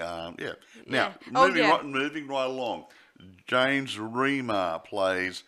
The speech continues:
Speaker 1: one of the henchmen who works for Xander, Drax. Now, he's been in things like Mortal Kombat and, was he in Buffy the Vampire Slayer?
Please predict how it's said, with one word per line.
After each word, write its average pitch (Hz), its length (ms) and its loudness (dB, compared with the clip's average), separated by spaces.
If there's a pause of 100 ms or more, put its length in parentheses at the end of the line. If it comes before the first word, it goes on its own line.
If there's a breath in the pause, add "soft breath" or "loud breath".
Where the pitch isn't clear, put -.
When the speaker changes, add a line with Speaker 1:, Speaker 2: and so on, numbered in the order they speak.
(760 soft breath)
Speaker 1:
one 110 160 0
of 104 60 -4
the 95 80 0
henchmen 113 560 -6
who 90 180 -6
works 95 320 -2
for 90 140 -10
Xander, 85 760 -4
Drax. 80 480 -4
Now, 104 220 -6 (260 loud breath)
he's 240 260 -8
been 113 300 -4
in 98 100 -4
things 98 320 -10
like 87 160 -2
Mortal 95 380 -4
Kombat 95 640 -2 (100)
and, 87 580 -8 (220 loud breath)
was 185 120 -14
he 349 100 -4
in 311 80 -8
Buffy 185 240 -4
the 117 120 -6
Vampire 123 640 -6
Slayer? 120 440 -12